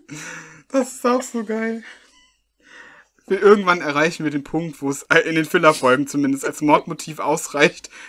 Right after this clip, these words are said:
Die hat mich mal mit dem Kleiderbügel abgeworfen.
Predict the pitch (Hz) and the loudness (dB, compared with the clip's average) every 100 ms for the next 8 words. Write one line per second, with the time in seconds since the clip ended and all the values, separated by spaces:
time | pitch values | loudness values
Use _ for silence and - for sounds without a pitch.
0 | - 240 226 156 - 143 185 - 339 208 | 0 2 2 0 -2 -2 -4 -4 2 2
1 | 143 139 147 - 156 170 156 - - - | 0 -2 -2 -4 -4 -2 -2 -6 -20 -16
2 | 165 - | -16 -16